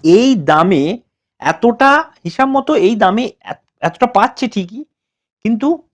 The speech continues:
এইটা যদি আমাদের ইকুইলিব্রিয়াম পয়েন্ট হয়, এটা একটু চেঞ্জ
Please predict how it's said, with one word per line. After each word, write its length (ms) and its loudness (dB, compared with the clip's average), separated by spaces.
এইটা 420 0
যদি 260 -4
আমাদের 260 0
ইকুইলিব্রিয়াম 520 -4
পয়েন্ট 400 -8
হয়, 200 -2
এটা 120 -20
একটু 140 -20
চেঞ্জ 260 -10